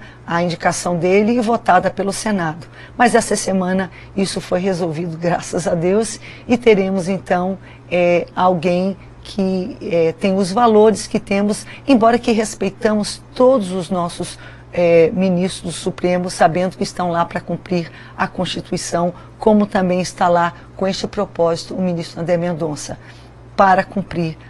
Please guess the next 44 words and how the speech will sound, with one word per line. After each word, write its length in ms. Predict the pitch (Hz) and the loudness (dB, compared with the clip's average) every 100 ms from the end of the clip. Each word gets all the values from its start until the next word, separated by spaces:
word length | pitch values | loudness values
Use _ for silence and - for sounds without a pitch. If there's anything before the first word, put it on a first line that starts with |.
| - | -8
a 120 | - | -8
Constituição, 840 | 170 180 170 - - 165 - 165 170 - | -4 -4 -6 -6 -6 -6 -2 -4 -4 -12
ser 380 | - - 180 180 | -6 2 4 4
um 80 | |
homem 360 | 175 175 175 170 - - - | 2 2 2 -2 -6 -18 4
competente, 720 | 285 269 285 233 220 220 - - - | 4 6 4 4 2 0 -6 -12 -8
mas 160 | 202 202 | -2 -2
ser 160 | - 190 | 0 -2
também 280 | 175 175 | -2 -4
um 60 | 165 | -4
servo 300 | - 165 151 | -4 -4 -4
de 80 | 165 | -6
Deus. 220 | 156 - | -6 -8
De 60 | - | 0
qualquer 300 | 226 220 214 | 0 0 -6
forma, 420 | - 185 196 202 - - - | 0 2 2 -2 -6 -12 -4
a 80 | |
gente 240 | 180 185 - | -2 -2 -2
celebra. 540 | - 196 170 156 143 - - | 0 2 2 0 -4 -12 -18
Inclusive 380 | - 185 160 180 | -2 0 2 2
no 100 | 196 | 0
vídeo 340 | 156 175 160 | 2 0 2
aí 80 | 175 | 0
que 120 | 165 | 2
a 20 | 170 | 0
gente 160 | - | -2
apresentou, 340 | 170 170 170 185 | -4 -4 0 0
a 40 | |
gente 160 | 175 170 | 0 -2
viu 180 | 170 | 2
ele 200 | 175 180 | 2 2
copiando 500 | 170 - - 175 170 | 0 -6 -4 -2 2
a 40 | 165 | 2
Bíblia 400 | 147 170 156 175 - - | 2 -2 -2 -4 -8 -16
com 120 | - 190 | 0 2
a 80 | |
gente. 400 | 180 156 131 - - - | 2 0 -4 -6 -12 -2
Eu 120 | 277 | 0
quero 220 | - 330 269 | 4 4 4
refletir 440 | 233 180 170 190 | 2 0 -2 -4
um 40 | |
pouquinho 380 | 160 156 - 165 | -4 -6 -6 -6
na 100 | 160 | -4
palavra, 600 | 147 156 156 175 160 165 | -4 -2 2 2 2 -2